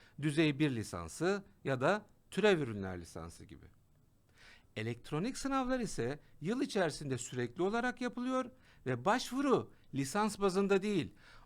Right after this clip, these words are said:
o lisansın içerdiği alt konu bazında yapılıyor. Dolayısıyla lisansı almak için iki sınav çeşidini de kullanma ihtiyacınız olabilir.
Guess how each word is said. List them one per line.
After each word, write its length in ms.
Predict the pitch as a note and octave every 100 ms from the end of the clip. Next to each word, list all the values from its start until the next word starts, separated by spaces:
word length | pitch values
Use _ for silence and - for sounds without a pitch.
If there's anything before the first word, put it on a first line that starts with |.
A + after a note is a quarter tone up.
| -
o 120 | F#3+
lisansın 640 | C4 D4+ - A#3+ A#3 B3 B3+ -
içerdiği 720 | G3 G#3 G3 F#3+ F3 A#3 C4+ - -
alt 280 | A#3 -
konu 280 | - A3 A#3
bazında 360 | A#3 F#3+ F3+ C#3+
yapılıyor. 580 | A2+ - F#2+ D#2+ D#2 - - _ - _ - - -
Dolayısıyla 460 | C3+ D3 F#3 B3
lisansı 540 | A3+ D3+ F3 E3+ E3 F#3+
almak 280 | F#3 A#3+ A#3+
için 380 | - E3 E3+ - - -
iki 240 | D3+ C#4+
sınav 300 | C4 B3 A3+
çeşidini 460 | G#3 F3 E3+ F3+ E3+
de 140 | D#3+
kullanma 600 | - E3 E3+ F3+ G#3+ B3 - -
ihtiyacınız 640 | C#3 - C3+ B2 B2+ D#3+
olabilir. 520 | D#3 B2+ A2 F2 -